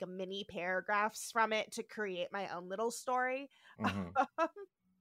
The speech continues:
Speaker 1: And, uh, A Western Story, Scars. Uh, he was in m-, multiple heterosexual relationships throughout his life. He fathered seven kids,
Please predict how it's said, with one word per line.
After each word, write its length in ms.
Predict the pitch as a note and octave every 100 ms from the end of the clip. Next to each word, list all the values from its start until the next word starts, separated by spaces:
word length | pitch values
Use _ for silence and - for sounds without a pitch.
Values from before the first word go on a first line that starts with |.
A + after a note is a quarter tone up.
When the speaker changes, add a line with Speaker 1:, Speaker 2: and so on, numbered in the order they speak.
| _ - D4+ F#4+ - - - _ -
Speaker 1:
And, 600 | B3+ B3 B3 B3 B3 B3+ -
uh, 420 | A3+ A3+ A#3 A3+ -
A 80 | A#3
Western 500 | A3+ A3+ - C4+ B3+
Story, 540 | B3 - G3 F#3+ F#3+ F#3+
Scars. 920 | - - A#3+ B3+ E3+ G3+ F4+ - - - _ _ _ -
Uh, 260 | A#3+ A#3+ A3+
he 520 | - D#4+ E4 F4 F4+ - _ _
was 320 | A#3 C4+ C#4+ C4
in 180 | D#4 G#4+
m-, 220 | F4+ B3+ - _ _ -
multiple 1160 | A3+ B3+ D4 D4 A#3 B3 A#3+ A3+ G#3 F3+ - - -
heterosexual 840 | A3+ A#3+ A3 A3 F#3 - G#3 G3
relationships 880 | F#3+ F#3+ F#3 - F3 F3+ F3+ E3+ -
throughout 240 | - G3 F#3
his 120 | F#3
life. 260 | F3+ F3 F#3+
He 160 | G#3 G3
fathered 400 | F#3+ F#3 F#3 F#3
seven 440 | - G3 G3 F#3+ F#3+
kids, 460 | F#3+ F3+ F3+ -